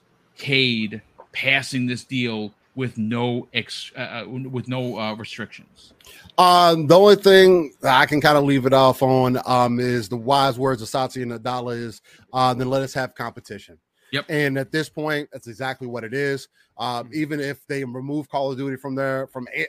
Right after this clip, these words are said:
Speaker 2: every platform of, outside of an Xbox ecosystem, um, it still wouldn't be an issue for competition, uh,
Speaker 1: Mm-hmm.
Speaker 2: point blank, period. Um, as we have stated m-, several times, um, over the last couple of years, at least that I've been listening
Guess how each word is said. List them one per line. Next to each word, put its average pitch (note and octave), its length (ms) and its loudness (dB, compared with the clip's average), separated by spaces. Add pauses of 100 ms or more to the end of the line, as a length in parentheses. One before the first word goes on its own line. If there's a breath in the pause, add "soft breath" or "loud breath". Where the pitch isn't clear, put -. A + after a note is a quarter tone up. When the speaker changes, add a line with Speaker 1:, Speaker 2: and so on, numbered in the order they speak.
(100)
Speaker 2:
every D3 460 -6 (120)
platform C#3+ 480 -6
of, B2+ 240 -8
outside D3+ 320 -2
of C3+ 80 -4
an C3+ 120 -12
Xbox C#3 460 -6
ecosystem, D3 680 -12 (400)
um, B2+ 460 -4
it D#3 120 -8
still D3 360 -2
wouldn't C3 640 -8
be C#3 240 -12
an B2+ 180 -14
issue C3+ 340 -12
for B2 140 -14
competition, C#3+ 760 -12 (240)
uh, G#2+ 240 -6
Speaker 1:
Mm-hmm. G#2+ 140 -4
Speaker 2:
point B2+ 320 -4
blank, C3+ 300 -8 (180)
period. G#2+ 340 -10 (460)
Um, B2 200 -6
as A#2+ 220 -8
we C3 100 -10
have C3 100 -8
stated C3+ 260 -6
m-, C#3+ 200 -10
several D3+ 360 -4
times, D3 680 -6
um, A#2 460 -8
over A#2 220 -14
the G#2+ 240 -18 (320)
last A#2 220 -6
couple A#2+ 180 -6
of B2 60 -12
years, C3+ 180 -6
at B2 80 -6
least D#3+ 160 -4
that D3+ 80 0
I've G3 180 4
been C3+ 100 -6
listening A#2+ 300 -12